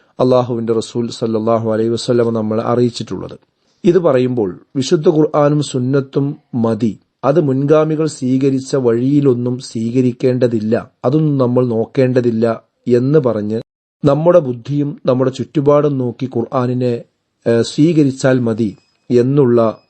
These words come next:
ഒരു പുതിയ വാദവും നമ്മൾ ഇപ്പോൾ കണ്ടുകൊണ്ടിരിക്കുന്നുണ്ട്. ഈ മാർഗം സ്വീകരിച്ചാൽ ഖുർആനും സുന്നത്തും ഉദ്ധരിച്ച്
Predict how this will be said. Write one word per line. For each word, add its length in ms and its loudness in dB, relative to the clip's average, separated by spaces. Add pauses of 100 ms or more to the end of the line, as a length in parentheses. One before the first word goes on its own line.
(220)
ഒരു 300 4
പുതിയ 400 2 (220)
വാദവും 600 0
നമ്മൾ 360 -2 (100)
ഇപ്പോൾ 420 0
കണ്ടുകൊണ്ടിരിക്കുന്നുണ്ട്. 920 -4 (440)
ഈ 100 6
മാർഗം 380 2
സ്വീകരിച്ചാൽ 640 0
ഖുർആനും 560 -2
സുന്നത്തും 560 -4
ഉദ്ധരിച്ച് 540 -2